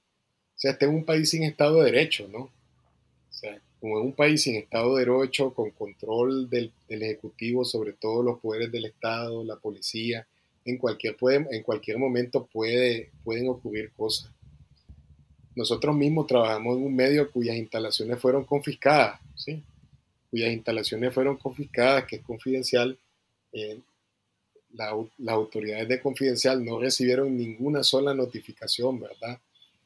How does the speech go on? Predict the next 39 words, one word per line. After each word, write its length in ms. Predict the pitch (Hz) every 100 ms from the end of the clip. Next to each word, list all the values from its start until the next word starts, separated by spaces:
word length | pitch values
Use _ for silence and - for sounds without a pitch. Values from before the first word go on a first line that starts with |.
| _ _ _
de 180 | 110 110 -
que 480 | 110 107 107 107 -
el 180 | 117 113
edificio 800 | 110 104 - 110 - 131 139 143 - _ _ _ -
iba 200 | 117 120
a 40 |
ser 180 | - 127
entregado 480 | 131 127 117 117 127
al 100 | 131
Ministerio 600 | 127 123 - 113 127 131
de 80 | 131
Salud, 360 | 135 113 127 156 _ _ _ _ _ _
sino 320 | - 113 110
que 100 | 131
se 160 | 123 139
informaron 600 | 131 135 117 117 135 143
por 140 | 143
un 100 | 143
cartel 460 | 143 143 - 135 147
que 140 | 147
pusieron, 540 | 147 120 - 127 131 -
¿verdad?, 340 | 104 117 127
en 80 | 123
las 120 | 107
afueras 440 | 101 - 110 123
del 140 | 127 123
edificio, 540 | 120 - 120 - 143 147 _ _ _ _ _ -
donde 240 | 113 110
decía 400 | 110 107 113 120
que 100 | 123
ahora 240 | 120 123 131
iba 120 | 127
a 20 |
ser 220 | - 123
del 100 | 131
ministerio 640 | 131 135 127 - 123 135 139
y 120 | 123
recientemente, 960 | 117 107 107 107 123 123 123 120 143 143 _ _ _ _ _ _
eh, 460 | 107 101 104 101